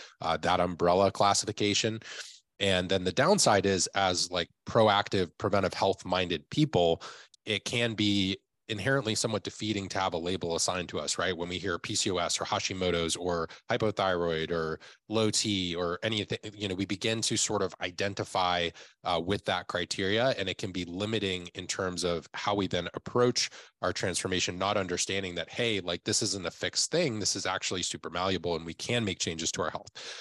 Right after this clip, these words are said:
So that is sort of the baseline with P C O S. There are different criteria. Um, we won't go too far in the weeds as far as the criteria, but basically with Western medicine, you don't need every single element on the list or every component, right? So let's say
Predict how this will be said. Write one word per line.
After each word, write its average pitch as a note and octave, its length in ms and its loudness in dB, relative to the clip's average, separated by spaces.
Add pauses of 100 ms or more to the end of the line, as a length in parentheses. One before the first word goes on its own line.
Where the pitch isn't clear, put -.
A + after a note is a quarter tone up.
(180)
So G2 260 6 (300)
that A2 200 4
is C3 140 6
sort A#2+ 160 6
of G2+ 80 6
the G2 80 2
baseline F#2+ 500 2
with F2 140 -4
P F#2+ 120 -2
C - 140 2
O E2+ 60 4
S. E2 220 4 (320)
There G2+ 120 4
are G2 120 6
different G#2+ 400 0
criteria. G2 760 4 (300)
Um, D#2+ 420 -4 (680)
we A2+ 80 4
won't A2 160 6
go G#2 80 4
too - 260 4
far G2+ 260 8
in F#2 80 4
the F#2 80 0
weeds F2 280 0
as E2 80 2
far F#2 160 4
as E2+ 100 2
the E2+ 60 -4
criteria, F2 480 2
but - 180 -2
basically G2+ 400 2
with F2 240 0
Western F2+ 340 2
medicine, F2+ 460 2 (220)
you G2+ 100 -6
don't A#2 300 4
need G2+ 360 0 (140)
every G#2+ 240 4
single F#2 480 2
element F#2 400 2
on F2+ 160 -2
the E2+ 80 -4
list E2 340 0
or D#2+ 120 -6
every F2+ 240 0
component, D#2+ 500 -6
right? F2 220 0
So - 120 0
let's F#2+ 220 2
say F#2 320 4